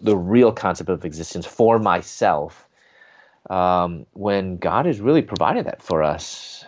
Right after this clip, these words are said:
uh, in Scripture and, and pointed us to Christ, who is, uh, the perfect image of God, uh, for us to put our faith in, um, and to, uh,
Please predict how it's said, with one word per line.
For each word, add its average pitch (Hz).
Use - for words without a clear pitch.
uh, 85
in 87
Scripture -
and, 90
and 87
pointed 107
us -
to 87
Christ, 95
who 101
is, 92
uh, 90
the 131
perfect -
image 85
of 76
God, 71
uh, 50
for 85
us 80
to 78
put 76
our 67
faith 120
in, 110
um, 87
and 85
to, 82
uh, 50